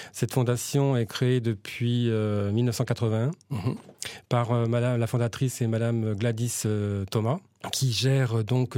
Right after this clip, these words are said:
Speaker 1: tout, toute la, la Fondation des enfants d'Haïti, donc la F E H,
Speaker 2: Ouais.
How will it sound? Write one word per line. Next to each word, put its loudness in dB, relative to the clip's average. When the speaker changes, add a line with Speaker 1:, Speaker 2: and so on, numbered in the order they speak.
Speaker 1:
tout, -2
toute -4
la, 0
la -2
Fondation 0
des 0
enfants 0
d'Haïti, 0
donc -2
la 0
F -2
E 2
H, 0
Speaker 2:
Ouais. -6